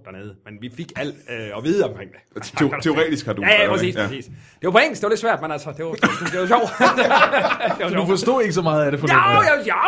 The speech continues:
Speaker 1: jo, jeg forstod det noget. Jeg kan da godt tale engelsk, det er ikke det. Altså.
Speaker 3: Nej, nej, nej.
Speaker 2: Men nu er det nye, øh, projekt, øh, det omrejsende landbrugscirkus Ferguson med dyr.
Speaker 1: Ja.
Speaker 2: Hvad, hvornår starter sæsonen?
Speaker 1: Jamen, øh, vi starter her til sommer jo, så det er jo satme med at komme i gang. Ellevte juni har vi premiere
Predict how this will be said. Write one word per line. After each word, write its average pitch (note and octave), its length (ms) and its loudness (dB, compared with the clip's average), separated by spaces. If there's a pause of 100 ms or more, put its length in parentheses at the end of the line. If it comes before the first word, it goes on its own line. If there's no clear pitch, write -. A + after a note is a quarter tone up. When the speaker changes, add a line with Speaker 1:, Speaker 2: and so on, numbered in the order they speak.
Speaker 1:
jo, F#3+ 60 0
jeg E3 80 -4
forstod - 200 -6
det G3 60 0
noget. C#3+ 160 -4
Jeg C#3+ 80 -6
kan C#3 120 -10
da G#2 60 -12
godt G2+ 140 -10
tale D#3+ 140 -8
engelsk, D#3+ 180 -14
det - 60 -20
er G#2 40 -18
ikke B2+ 140 -20
det. A#2 60 -18 (120)
Altså. - 140 -20
Speaker 3:
Nej, - 80 -12
nej, D#3 100 -14
nej. A#2+ 140 -12
Speaker 2:
Men D#3+ 120 2
nu G3+ 140 0
er A3 60 2
det A3 100 0
nye, F#3 240 -2
øh, E3+ 80 0
projekt, D3 480 -4
øh, A2+ 720 0
det G#2+ 400 -2
omrejsende C#3+ 840 -2 (680)
landbrugscirkus D3+ 960 -6
Ferguson B2+ 580 -6
med G#2 140 -4 (120)
dyr. - 180 -8 (400)
Speaker 1:
Ja. D#3 60 -2 (340)
Speaker 2:
Hvad, F3 220 -2
hvornår D#3+ 180 -2
starter D#3 240 -4
sæsonen? B2 340 -10 (480)
Speaker 1:
Jamen, D#3+ 240 -4
øh, D3+ 160 -2
vi A#3 60 -2
starter F4 240 2
her C4 60 -2
til F#3+ 60 -6
sommer G#3 180 -4
jo, A#2+ 60 -12 (140)
så - 100 -14
det F3+ 60 -8
er G#3 40 -4
jo G3+ 40 -6
satme A3 280 -14
med G3 80 -8
at C3+ 280 -10
komme C#3 140 -14
i - 20 -12
gang. F3 120 -12
Ellevte - 220 -8
juni G3+ 280 -8 (240)
har C3+ 80 -10
vi D#3 220 -12
premiere D3+ 320 -8